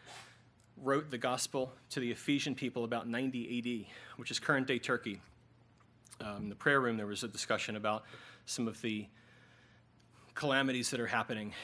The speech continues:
You may recall, about a month ago, that earthquakes sadly killed more than fifty thousand people in earthquakes in Turkey. This was the same time period, same place that this gospel was written to. Just reminds me that Jesus has always cared about those people,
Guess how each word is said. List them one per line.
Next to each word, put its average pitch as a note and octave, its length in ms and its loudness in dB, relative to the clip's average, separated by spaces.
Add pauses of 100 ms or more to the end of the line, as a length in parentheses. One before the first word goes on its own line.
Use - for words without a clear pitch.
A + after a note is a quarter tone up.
You D#3 120 2
may E3 100 6
recall, B2 500 4
about D#3+ 140 4
a E3+ 60 2
month D#3+ 180 4
ago, G#2 240 0 (420)
that A#2 120 2
earthquakes A#2+ 440 0
sadly A2+ 300 2
killed A2+ 240 -4
more A2+ 140 2
than A2 120 -2
fifty A#2 440 -6 (400)
thousand B2+ 500 -2
people A2+ 340 -4 (440)
in A#2+ 100 -2
earthquakes A2+ 480 -2
in G#2 80 -6
Turkey. G#2 380 -4 (580)
This - 120 -8
was E3 100 -4
the - 40 -2
same C#3 200 2
time B2+ 240 2
period, G2+ 320 -2
same A#2+ 180 -2
place - 460 0 (320)
that - 180 -6
this B2 240 0 (400)
gospel A#2 540 2
was G#2+ 160 -6
written A2 200 -4
to. F#2 160 -6 (760)
Just - 180 -4
reminds C3 320 4
me C3 80 2
that A2+ 100 0
Jesus A#2+ 380 -2
has G#2+ 100 -4
always A2+ 260 0
cared A2+ 220 0
about G2+ 220 -2
those G2+ 140 -6
people, G2 340 -6